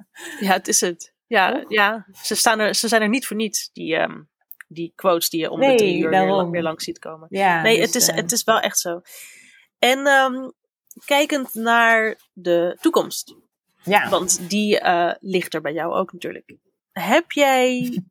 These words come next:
Speaker 2: hoop het
Speaker 1: nog
Speaker 2: wel.
Speaker 1: dr-, <laughs> jawel, daar gaan we wel <laughs> vanuit.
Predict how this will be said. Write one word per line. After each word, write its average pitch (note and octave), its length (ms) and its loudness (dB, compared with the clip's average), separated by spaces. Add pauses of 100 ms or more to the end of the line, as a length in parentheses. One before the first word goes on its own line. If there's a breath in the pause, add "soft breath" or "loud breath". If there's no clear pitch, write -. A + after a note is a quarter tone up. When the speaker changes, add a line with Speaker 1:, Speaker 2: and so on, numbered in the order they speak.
(120)
Speaker 2:
hoop - 140 -6
het G#3 100 0
Speaker 1:
nog G3+ 120 4
Speaker 2:
wel. F#3 600 -6
Speaker 1:
dr-, - 520 -4 (120)
<laughs> - 160 -14
jawel, E3 280 -4
daar F#3+ 120 4
gaan G#3 140 2
we G#3 60 0
wel G#3+ 80 2
<laughs> - 360 -2
vanuit. C#4 840 0